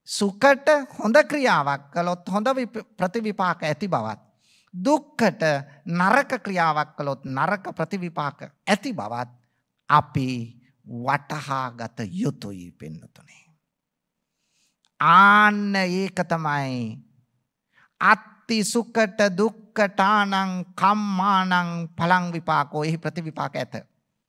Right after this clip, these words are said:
මේක සම්මා දිට්ඨිය. නැත්තම් මොනම ක්‍රියාවකවත් ප්‍රතිඵල නැහැ කියලා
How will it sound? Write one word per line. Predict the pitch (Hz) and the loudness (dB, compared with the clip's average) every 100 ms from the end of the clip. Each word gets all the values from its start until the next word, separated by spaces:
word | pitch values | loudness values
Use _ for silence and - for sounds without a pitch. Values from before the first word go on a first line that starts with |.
| _ _ _ _ | _ _ _ _
මේක | 139 160 | -10 -8
සම්මා | 165 190 220 247 | -6 -4 -4 -6
දිට්ඨිය. | 311 - - 113 113 _ _ _ _ _ _ _ _ _ _ _ _ _ _ _ _ _ _ _ _ - | -8 -14 -16 -16 -16 _ _ _ _ _ _ _ _ _ _ _ _ _ _ _ _ _ _ _ _ -18
නැත්තම් | 113 123 123 156 | -10 -6 -2 -2
මොනම | 147 143 160 | -2 -2 -4
ක්‍රියාවකවත් | 147 170 160 170 175 160 | -2 2 2 2 -2 -2
ප්‍රතිඵල | 135 135 135 147 | -4 -8 -6 -4
නැහැ | 151 156 | -4 -6
කියලා | 165 160 | -6 -10